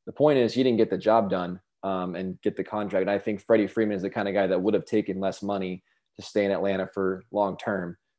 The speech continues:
um, because I think he loved that city so much. So I think it, it, it's just heartbreaking for, for, for Freddie Freeman. And I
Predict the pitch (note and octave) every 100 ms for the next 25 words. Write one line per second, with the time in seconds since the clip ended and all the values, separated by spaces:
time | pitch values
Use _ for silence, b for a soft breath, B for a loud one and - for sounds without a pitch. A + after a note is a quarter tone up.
0 | _ G#2 G2 F2+ F#2 F#2+ G#2+ F#2+ G#2 F#2
1 | G2 F2 F2+ - F#2+ F2 - F2+ F2 D#2+
2 | - F#2 F#2 G2+ - A2 G#2 B2 C3+ C3
3 | C3+ D#3 F3+ - A#2+ A2+ A2 G#2+ G2+ G#2+
4 | G2+ - G#2 G2 F#2 - F#2+ G2+ F#2 G2
5 | G2 F#2+ E2 F#2+ - G2+